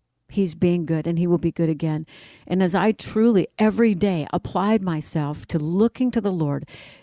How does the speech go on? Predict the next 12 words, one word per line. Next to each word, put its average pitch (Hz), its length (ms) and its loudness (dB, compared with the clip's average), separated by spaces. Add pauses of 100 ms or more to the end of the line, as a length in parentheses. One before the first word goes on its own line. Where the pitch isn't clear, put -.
meditating 214 880 2
on 202 80 2
his 180 140 2
goodness, 156 340 0
as 160 80 -4
scripture - 340 -6
says, - 260 -4
because - 300 -6
we 156 80 -2
so 143 280 -6
oft 175 280 -6
forget, 156 520 -6